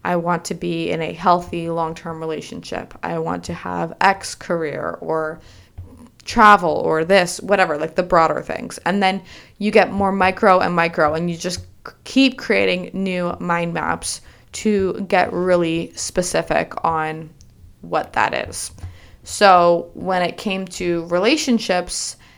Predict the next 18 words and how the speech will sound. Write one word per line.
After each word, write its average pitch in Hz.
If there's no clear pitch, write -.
I 190
realized 180
that 170
I 185
would 190
never 175
be 175
able 175
to 233
trust 175
my 160
own 165
actions 165
and 165
decisions 180
if 202
I 196
didn't 202